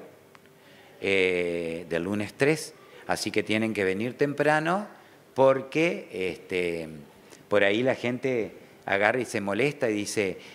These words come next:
"Pero yo vine y ya no", y bueno, es un servicio gratuito. Si vos no estás acá el lunes tres a las seis de la mañana, esperando de que ab-, abra la administración,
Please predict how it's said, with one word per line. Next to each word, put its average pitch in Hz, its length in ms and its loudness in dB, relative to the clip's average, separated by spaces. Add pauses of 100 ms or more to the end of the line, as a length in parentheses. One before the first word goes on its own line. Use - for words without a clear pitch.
"Pero 104 200 4
yo 127 180 8
vine 165 460 6
y 123 100 0
ya 123 160 2
no", 117 160 -2
y 101 120 -4
bueno, 107 360 2 (460)
es 113 280 4
un 151 140 4
servicio 101 580 4
gratuito. 90 640 0 (640)
Si 98 240 2
vos 123 420 6 (280)
no 113 180 4
estás 127 320 4
acá 110 460 0 (480)
el 98 220 0
lunes 113 360 0
tres - 440 -2 (680)
a 113 160 6
las 107 200 4
seis 180 280 4
de 165 80 4
la 151 100 2
mañana, 104 520 -2 (1120)
esperando 117 640 4
de 113 160 0
que - 360 -4 (120)
ab-, 107 300 6
abra 131 280 8
la 123 120 4
administración, 101 720 -4